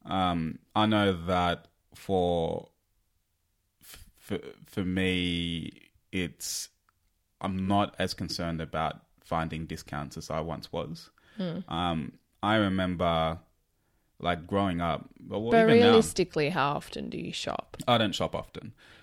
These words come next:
Speaker 2: But
Speaker 1: But
Speaker 2: then when you do, like, when you go on your favourite website
Speaker 1: Yeah.
Speaker 2: and you find, like, "Oh, well, if I buy more, I get a discount."
Speaker 1: Oh, well, maybe. But,
Speaker 2: <laughs>
Speaker 1: but,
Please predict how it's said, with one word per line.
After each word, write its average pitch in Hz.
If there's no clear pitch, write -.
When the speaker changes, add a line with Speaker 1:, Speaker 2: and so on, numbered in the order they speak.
Speaker 2:
But 107
Speaker 1:
But 185
Speaker 2:
then 202
when 190
you 170
do, 185
like, 185
when 175
you 160
go 160
on 156
your 165
favourite 160
website 175
Speaker 1:
Yeah. 101
Speaker 2:
and 175
you 165
find, 156
like, 160
"Oh, 156
well, 160
if 165
I 160
buy 165
more, 170
I 170
get 170
a 185
discount." -
Speaker 1:
Oh, 170
well, 160
maybe. 127
But, 135
Speaker 2:
<laughs> 247
Speaker 1:
but, 127